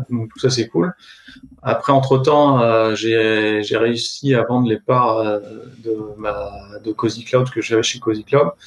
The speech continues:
Donc, du coup, là, après, pour le coup, financièrement, euh, c'est, c'était bon, quoi. J'étais, euh, j'étais tranquille.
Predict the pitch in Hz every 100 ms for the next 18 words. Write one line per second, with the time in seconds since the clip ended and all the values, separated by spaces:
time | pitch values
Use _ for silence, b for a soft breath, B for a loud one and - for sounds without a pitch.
0 | B B B - - 113 110 120 147 135
1 | 127 123 131 131 117 - 131 120 110 -
2 | 110 120 117 104 104 104 - - 120 120
3 | - - 110 117 117 - 131 113 - 107
4 | 104 110 107 - 117 110 110 - -